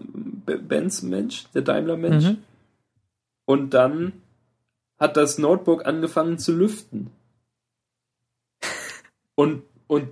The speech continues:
Speaker 1: zehn Minuten lang nicht aufgehört zu lüften, sondern es, es,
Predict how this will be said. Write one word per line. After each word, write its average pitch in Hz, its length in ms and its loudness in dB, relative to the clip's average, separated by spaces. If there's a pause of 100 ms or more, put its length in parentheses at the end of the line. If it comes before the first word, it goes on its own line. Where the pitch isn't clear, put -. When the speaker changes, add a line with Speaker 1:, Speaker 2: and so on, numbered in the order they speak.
(120)
Speaker 1:
zehn 208 400 2
Minuten 208 420 4
lang 143 360 0
nicht 185 340 -2
aufgehört 151 720 2
zu 175 120 2
lüften, 175 540 0
sondern 151 360 0
es, 165 260 0 (500)
es, 143 280 -2